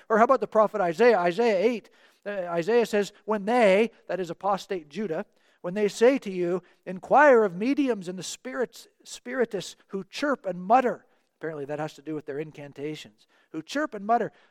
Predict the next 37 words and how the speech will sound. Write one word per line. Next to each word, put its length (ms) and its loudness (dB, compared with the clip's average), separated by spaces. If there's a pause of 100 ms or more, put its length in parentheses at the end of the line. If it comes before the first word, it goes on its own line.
shouldn't 360 -8
a 40 -6
people 360 -12
inquire 440 -10
of 100 -16
their 120 -10
God? 360 -16 (400)
Should 220 -10
they 160 2
inquire 480 -4
of 100 -6
the 80 -4
dead 500 -4 (240)
on 160 -8
behalf 480 -4
of 160 -16
the 80 -4
living?" 420 -4 (560)
And 160 -20
Isaiah 360 -12
says 260 -18
this, 400 -20 (360)
"Go 160 -2
to 120 -10
God's 360 0
instruction 640 -12
and 160 -20
testimony. 640 -20 (640)
If 140 -20
they 140 -2
do 120 -10
not 180 -6
speak 360 -16
according 400 -8
to 120 -16
this 300 -6
word, 340 -18